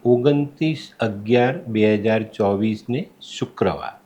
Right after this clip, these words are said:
મેષ રાશિ, મેષ રાશિવાળાએ આજે શું છે? મેષ રાશિવાળાએ આજે ગાયની સેવા કરવી જોઈએ ને તમારા કામ કરવાની જગ્યા પર તમારે તમારી આજુબાજુના માણસો સાથેનો વ્યવહાર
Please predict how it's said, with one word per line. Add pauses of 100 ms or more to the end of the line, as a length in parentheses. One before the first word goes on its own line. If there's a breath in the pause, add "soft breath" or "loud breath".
(180)
મેષ
રાશિ,
મેષ
રાશિવાળાએ
આજે
શું
છે?
મેષ
રાશિવાળાએ
આજે
ગાયની
સેવા
કરવી
જોઈએ
ને
તમારા
કામ
કરવાની
જગ્યા
પર
તમારે
તમારી
આજુબાજુના
માણસો
સાથેનો
વ્યવહાર